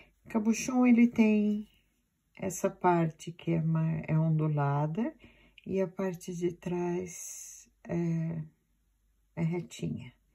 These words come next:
E tem dois buraquinhos de cada lado. Dois aqui e dois aqui. Então, eu usei esses cabochons, aqui no meio. O fecho, eu usei um fecho bem simples, eu usei um lobster.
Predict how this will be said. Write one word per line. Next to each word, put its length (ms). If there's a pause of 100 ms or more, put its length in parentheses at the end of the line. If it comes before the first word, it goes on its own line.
(500)
E 100
tem 260
dois 280
buraquinhos 1300 (680)
de 120
cada 340
lado. 400 (320)
Dois 380
aqui 500 (220)
e 120
dois 380
aqui. 320 (1700)
Então, 260
eu 60
usei 260
esses 260
cabochons, 1040
aqui 320
no 140
meio. 520 (1800)
O 80
fecho, 500
eu 100
usei 260
um 80
fecho 380
bem 200
simples, 800
eu 140
usei 400
um 200
lobster. 640